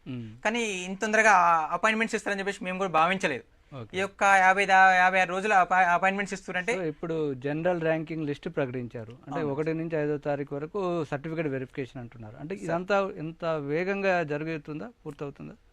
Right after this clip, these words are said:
Speaker 2: సార్, ఖచ్చితంగా అవుతుంది సార్. ఎందుకంటే ఇది జిల్లా యంత్రాంగం, ఇంతకుముందు యొక్క టీఎస్పీఎస్సీ కాదు.
Speaker 1: మ్మ్.
Speaker 2: టీఎస్పీఎస్సీ కాదు కాబట్టి జిల్లా స్థాయిలోనే, ఆ, మనకి వెరిఫికేషన్ చేయాల్సి ఉంటుంది కాబట్టి వన్ is to త్రీలో పిలిచి మనకి టెన్ డేస్లో, వన్, వన్ వీక్లో,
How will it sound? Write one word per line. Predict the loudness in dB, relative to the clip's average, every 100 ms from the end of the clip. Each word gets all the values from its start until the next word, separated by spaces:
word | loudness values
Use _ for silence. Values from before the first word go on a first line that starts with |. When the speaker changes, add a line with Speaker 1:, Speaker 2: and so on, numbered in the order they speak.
| _ _ _
Speaker 2:
సార్, | -10 -8
ఖచ్చితంగా | -10 -6 -4 -2
అవుతుంది | -2 -4
సార్. | -6
ఎందుకంటే | -6 -6 -6
ఇది | -4 -6
జిల్లా | -2 2 2
యంత్రాంగం, | 2 0 -2 -4
ఇంతకుముందు | -8 -6 -4
యొక్క | -4
టీఎస్పీఎస్సీ | -4 -2 -4 -2 -6 -4 -2
కాదు. | -2 -4 _ _ -14
Speaker 1:
మ్మ్. | -14 -12
Speaker 2:
టీఎస్పీఎస్సీ | -8 -6 -4 -6 -4
కాదు | 0 0 0
కాబట్టి | -4 -8 -10
జిల్లా | -12 -4 -2
స్థాయిలోనే, | -2 -4 -4 -4 -6 -6 -8 -10 _ _ _
ఆ, | -4 -2 -2 -2 -4 -6
మనకి | -6 -6 -6 -6
వెరిఫికేషన్ | -6 -6 -8 -6 0
చేయాల్సి | 2 2
ఉంటుంది | -2 -8
కాబట్టి | -6 -8 -10 -14 -16 -20 -20 -12
వన్ | -10 -10
is | -10 -10
to |
త్రీలో | -8 -4 -4
పిలిచి | -6 -8 -8 -10 -12 _ -14
మనకి | -12 -10 -8 -6 -8 -8 -8
టెన్ | -6
డేస్లో, | -8 -8 -6 -6 -6 -10 -12
వన్, | -8 -6
వన్ | -6 -4
వీక్లో, | -4 -4 -6 -6 -8